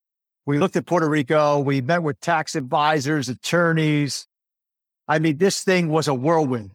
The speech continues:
you know? We were on a rocket ship. I mean, this thing was, w-, it was a machine. We opened up in Pompano. Uh, we had, like, a forty, fifty thousand square foot facility, friger-, uh, refrigerated warehouse. I got the Crown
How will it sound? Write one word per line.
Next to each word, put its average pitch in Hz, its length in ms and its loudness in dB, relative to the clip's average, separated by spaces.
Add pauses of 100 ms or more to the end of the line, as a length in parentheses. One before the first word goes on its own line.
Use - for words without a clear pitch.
you 127 100 -4
know? 139 160 0
We 151 160 0
were 196 180 2
on 165 100 2
a 151 60 0
rocket 156 340 -2
ship. - 300 -6 (1200)
I 135 140 0
mean, 151 160 0
this 170 220 -2
thing 170 280 2
was, 143 280 -4 (360)
w-, 165 220 -2 (1000)
it 185 120 2
was 170 160 4
a 170 40 2
machine. 156 520 0 (120)
We 156 180 2
opened 196 260 2
up 190 100 0
in 160 100 -6
Pompano. 165 680 0
Uh, 131 300 0 (300)
we 147 80 -4
had, 165 140 2
like, 160 160 -2
a 143 60 -4
forty, 170 320 0
fifty 175 220 -6
thousand 160 340 0
square 160 280 0
foot 156 180 -10
facility, 160 520 0
friger-, 170 440 -4 (360)
uh, 143 220 0
refrigerated 165 540 0
warehouse. 156 640 0 (880)
I 147 120 0
got 160 180 -2
the 147 80 -8
Crown 165 640 -2